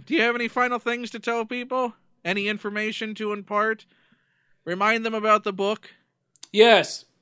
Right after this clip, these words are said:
Speaker 2: Zombie in my treehouse dot com. It is a children's book we wrote. Len Peralta of Jawbone Radio did the artwork for. And it is available. <clears throat>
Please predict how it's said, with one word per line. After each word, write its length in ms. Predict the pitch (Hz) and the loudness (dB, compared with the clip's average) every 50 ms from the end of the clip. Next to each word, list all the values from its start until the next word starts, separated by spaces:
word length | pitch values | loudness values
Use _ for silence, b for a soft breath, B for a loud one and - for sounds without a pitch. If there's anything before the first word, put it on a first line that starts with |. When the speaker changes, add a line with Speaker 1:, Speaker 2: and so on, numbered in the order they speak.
| _ _ _ | _ _ _
Speaker 2:
Zombie 340 | 147 160 196 214 233 254 269 | 0 4 6 6 6 6 6
in 80 | 262 247 | 6 4
my 140 | 247 240 226 | 4 2 2
treehouse 440 | - - 285 240 226 233 226 208 | 0 0 2 2 4 4 2 2
dot 280 | 214 - 214 208 202 208 | 2 2 2 2 2 0
com. 480 | - 233 220 220 233 262 277 320 330 - - _ _ _ _ _ _ _ _ _ _ _ _ _ _ _ _ _ _ | -2 0 2 2 4 4 4 4 2 0 -8 _ _ _ _ _ _ _ _ _ _ _ _ _ _ _ _ _ _
It 80 | 156 | -4
is 100 | 156 143 | -4 -4
a 60 | 170 160 | -4 2
children's 340 | - 240 233 233 220 196 | 8 8 10 10 8 4
book 300 | 175 175 208 220 214 220 | 6 8 8 8 8 6
we 80 | 208 190 | 2 6
wrote. 440 | 185 196 208 220 233 254 254 - - _ _ _ _ _ _ _ _ _ _ - | 8 8 10 10 10 10 8 6 -4 _ _ _ _ _ _ _ _ _ _ 2
Len 220 | 175 185 208 214 | 4 6 6 6
Peralta 460 | - 196 208 196 190 196 202 - 254 240 | 4 6 8 10 10 8 8 8 6 6
of 80 | 214 | 6
Jawbone 400 | 170 190 196 196 190 202 196 190 | 6 8 8 8 8 8 6 6
Radio 580 | 190 190 196 196 214 220 226 233 240 254 247 - - - _ _ _ _ _ _ _ _ _ _ _ _ _ _ _ _ _ _ _ _ | 6 4 6 8 8 8 10 10 8 8 6 0 -12 -20 _ _ _ _ _ _ _ _ _ _ _ _ _ _ _ _ _ _ _ _
did 160 | - 190 190 | 4 4 6
the 100 | 180 190 185 | 6 8 8
artwork 360 | 180 190 202 196 190 196 196 | 8 8 8 6 4 2 2
for. 400 | - - 202 202 220 233 285 277 - _ _ _ _ _ _ _ _ _ _ _ _ _ _ _ _ _ _ _ _ _ _ _ _ _ _ _ _ _ | 2 4 6 6 6 6 4 0 -4 _ _ _ _ _ _ _ _ _ _ _ _ _ _ _ _ _ _ _ _ _ _ _ _ _ _ _ _ _
And 360 | - 165 170 175 170 170 180 - | 4 6 8 8 8 6 8 6
it 120 | 196 190 | 6 6
is 100 | 190 170 | 6 4
available. 520 | 196 175 208 240 269 254 214 156 98 - - | 8 10 12 12 12 12 10 8 4 2 -6
<clears throat> 40 | _ | _